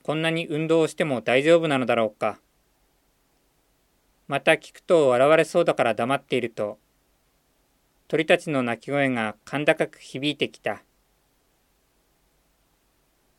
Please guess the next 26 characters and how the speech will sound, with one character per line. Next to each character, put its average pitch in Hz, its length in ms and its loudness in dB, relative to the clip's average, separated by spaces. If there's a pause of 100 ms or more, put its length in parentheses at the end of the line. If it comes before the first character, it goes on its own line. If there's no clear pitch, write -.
(640)
船 156 260 -4
べ 165 120 4
り 165 100 0
か 165 120 4
ら 156 180 6
湖 151 440 -2
を 131 80 0
覗 117 240 -4
き - 140 -20
込 - 100 -6
む 127 140 -6
と、 110 260 -6 (960)
や 135 140 -2
は 156 140 2
り 127 280 -2
田 139 140 -2
舎 156 80 2
の 147 140 -2
澄 170 260 -6
ん - 20 -6
だ 143 100 0
湖 135 440 -6
み 127 120 -6
た 117 180 -2
い 110 60 -2
に、 104 220 -14